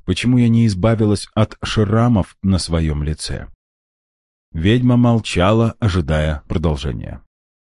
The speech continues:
Фарида откинула вуаль и, волнуясь, продолжила: «Вы можете помочь мне и убрать их?»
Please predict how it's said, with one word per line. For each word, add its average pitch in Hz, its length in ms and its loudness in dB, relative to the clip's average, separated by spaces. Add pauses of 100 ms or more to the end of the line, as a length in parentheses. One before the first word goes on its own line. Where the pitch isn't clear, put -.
(300)
Фарида 92 720 4
откинула 82 840 2
вуаль 85 640 0 (540)
и, 107 140 4
волнуясь, 80 580 2
продолжила: 71 880 -4 (560)
«Вы 98 260 2 (100)
можете 113 480 0
помочь 98 500 0
мне 90 240 0 (220)
и 107 180 0
убрать 98 560 -2
их?» - 280 -10